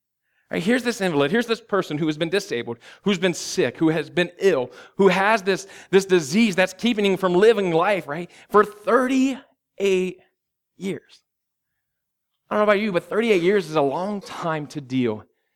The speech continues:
with an issue. But the truth is, I think many of us can relate to this guy. I mean, if you think about it, thirty-eight years, what happens? Things tend to get normal.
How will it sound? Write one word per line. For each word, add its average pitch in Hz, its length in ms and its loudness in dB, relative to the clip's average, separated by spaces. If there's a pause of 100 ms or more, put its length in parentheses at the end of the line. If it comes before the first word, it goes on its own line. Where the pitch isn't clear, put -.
(140)
with 120 160 -6
an 117 80 -8
issue. 139 220 -12 (1800)
But 165 80 -2
the 170 80 -2
truth 240 260 0
is, 208 140 4
I 160 80 -4
think 190 160 -4
many 185 160 2
of 160 80 0
us 147 80 -6
can 143 140 -6
relate 139 260 0
to - 80 -20
this 98 140 -18
guy. 120 240 -12 (1400)
I - 20 -8
mean, 180 120 -2
if 170 80 -6
you 180 60 -4
think 214 220 -8
about 120 240 -4
it, 113 100 -12 (720)
thirty-eight 214 400 4
years, 180 440 0 (920)
what 185 160 4
happens? 175 440 -4 (960)
Things 220 360 -2
tend 170 300 -4
to 151 60 0
get 135 240 -2
normal. 113 380 -8